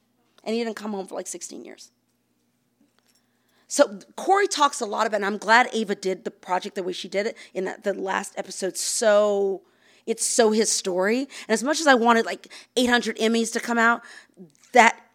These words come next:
Corey's story is the one that got highlighted. Corey always says it was the Central Park Four, and then it was me way over here by myself. It was harder to get letters to him.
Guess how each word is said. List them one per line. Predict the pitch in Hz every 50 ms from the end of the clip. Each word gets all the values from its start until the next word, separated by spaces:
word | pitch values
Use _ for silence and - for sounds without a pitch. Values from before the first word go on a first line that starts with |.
| _ _
Corey's | - - - 247 269 277 285 285 269 -
story | - - 247 220 220 220
is | 214 -
the | 214
one | 180 185 196 196
that | 202 -
got | - - 220
highlighted. | - - 196 208 220 226 226 254 247 - - - _
Corey | - - 277 285 294
always | - 254 233 233 233 -
says | - 233 220 -
it | - 190
was | 185 185
the | - 190
Central | 180 - 233 226 226 240 226
Park | 233 - 214 208 -
Four, | - - 196 190
and | 180 175 185 185
then | 190 190
it | 160
was | 165 185 -
me | 190 196 196 185 190 - _ _ _
way | 160 175 180 185 185
over | 180 170 185 180
here | 165 165 180
by | 170 165 180
myself. | 185 202 190 - - - - - - _ _ _ _ _ _ _ _ _ _ _ _ _
It | - 220
was | 208 196 -
harder | 185 202 214 208 208
to | 202 208
get | 180 202 180 180
letters | 190 190 190 208 233 233 -
to | 262 262
him. | 262 277 240 240 247 254